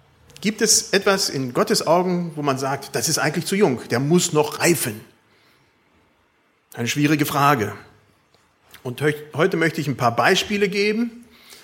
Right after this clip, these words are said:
Äh, und das könnte jeder von euch sein. Also das ist nur stichpunktmäßig rausgegriffen von Leuten, die Gott halt eben,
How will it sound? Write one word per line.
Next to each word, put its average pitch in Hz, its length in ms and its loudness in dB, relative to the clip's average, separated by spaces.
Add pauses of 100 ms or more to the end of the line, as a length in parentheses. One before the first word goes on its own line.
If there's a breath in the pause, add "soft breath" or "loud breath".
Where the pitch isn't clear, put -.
(320 loud breath)
Äh, 170 240 6
und 170 180 0
das 190 140 2
könnte 233 220 2
jeder 277 240 4
von 247 160 2
euch 262 240 0
sein. 110 280 -6 (140)
Also 156 460 2
das 151 220 -2
ist 180 120 -6
nur 202 400 2 (300)
stichpunktmäßig 185 1500 -2
rausgegriffen 180 840 0 (560 loud breath)
von 165 160 4
Leuten, 185 480 4
die 180 460 -4
Gott 202 160 2
halt 202 160 2
eben, 196 300 0